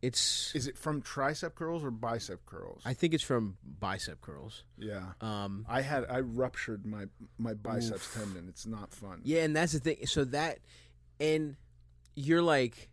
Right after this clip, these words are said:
Speaker 1: it's, the enthusiasm for lifting is like, I've, you know, you want, I know it's like fucking, you know,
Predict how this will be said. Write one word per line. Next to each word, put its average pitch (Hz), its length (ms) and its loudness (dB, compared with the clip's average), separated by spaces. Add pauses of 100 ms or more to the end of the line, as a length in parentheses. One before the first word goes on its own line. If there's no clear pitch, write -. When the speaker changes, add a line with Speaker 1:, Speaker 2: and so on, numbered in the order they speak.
(360)
Speaker 1:
it's, - 440 0 (800)
the 165 140 8
enthusiasm 196 680 8
for 139 160 2
lifting 135 480 0
is 139 160 0
like, 113 260 2
I've, 190 340 6
you 165 140 2
know, 107 300 0 (800)
you 156 180 -2
want, 165 320 4
I 147 160 6
know 170 240 8
it's - 140 4
like 127 180 2
fucking, 113 640 -2
you 117 100 -6
know, 95 260 -6